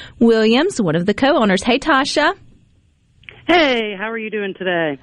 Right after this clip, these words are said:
Speaker 1: I am doing well. I know you guys are going to enjoy a little bit of turkey and dressing, I'm sure, this Thursday, but then,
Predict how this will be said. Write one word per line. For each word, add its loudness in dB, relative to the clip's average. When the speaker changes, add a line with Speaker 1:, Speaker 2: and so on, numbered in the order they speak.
Speaker 1:
I 0
am 2
doing 2
well. 0
I 0
know 2
you 2
guys 0
are 2
going 2
to -4
enjoy 2
a 0
little 2
bit 2
of 0
turkey -2
and 0
dressing, 2
I'm 0
sure, 0
this -2
Thursday, 2
but -2
then, 2